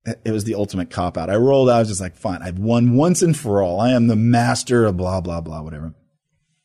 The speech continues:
Um, but I look back on it and I really see, like, that's,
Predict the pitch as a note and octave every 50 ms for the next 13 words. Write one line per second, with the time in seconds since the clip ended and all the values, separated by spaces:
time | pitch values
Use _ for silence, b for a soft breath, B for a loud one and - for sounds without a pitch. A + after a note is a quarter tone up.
0 | _ _ _ _ _ _ _ - G#2 G2 F#2+ F#2 F#2 F#2+ - _ _ b b b
1 | b b b b b b b - B2 A#2+ A#2+ A#2+ A#2 A#2+ C3 D3+ G3+ G3 - G2
2 | G2+ G2 G2+ G2+ G#2 G2+ G#2 B2 D3 C3+ G#2 - - A2 G2 G2 F#2 G2 - -
3 | G2+ G#2+ B2+ C3+ C3+ - -